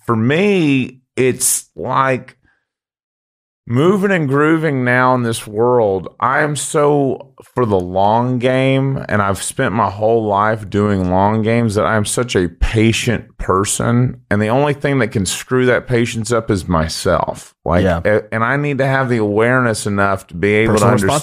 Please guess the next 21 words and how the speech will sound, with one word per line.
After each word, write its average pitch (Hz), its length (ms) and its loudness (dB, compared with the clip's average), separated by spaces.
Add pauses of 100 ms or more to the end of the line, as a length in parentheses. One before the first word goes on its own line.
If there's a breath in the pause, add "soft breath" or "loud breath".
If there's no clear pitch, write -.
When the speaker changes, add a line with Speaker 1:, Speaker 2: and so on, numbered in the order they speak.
(100)
Speaker 2:
responsibility. - 320 4
Yeah. 110 60 -4
Speaker 1:
exactly, 110 640 2 (420 loud breath)
to 127 200 0
be 123 180 0
like, 120 440 -2
just 110 280 2
stay 143 360 2
to 160 120 -4
the 170 80 -2
course, 117 500 0
like 104 160 2
Nick 120 220 -2
Saban, 113 380 0
trust 117 360 0
the - 80 -16
process, 107 640 0
stick 123 380 -2
to 147 100 0
the 143 100 -2
course. 104 420 0